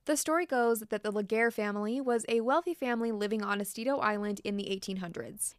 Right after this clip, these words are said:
In eighteen fifty-two, one member of the Laguerre family, Julia, got extremely ill when she contracted diphtheria.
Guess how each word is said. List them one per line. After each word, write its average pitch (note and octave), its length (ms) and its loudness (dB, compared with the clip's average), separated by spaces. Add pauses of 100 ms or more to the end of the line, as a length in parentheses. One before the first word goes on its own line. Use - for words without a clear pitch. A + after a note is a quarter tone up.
In D4 140 0
eighteen D#4 320 -2
fifty-two, C4+ 680 0
one A#3+ 280 2
member D4 220 0
of A#3+ 120 2
the A3+ 80 0
Laguerre G3+ 360 0
family, A#3 440 -2
Julia, A#3 560 -2
got A3+ 180 0
extremely B3+ 440 -6
ill A3 280 2
when G#3 120 -2
she G#3 120 -8
contracted G3 460 -6
diphtheria. G3 640 -4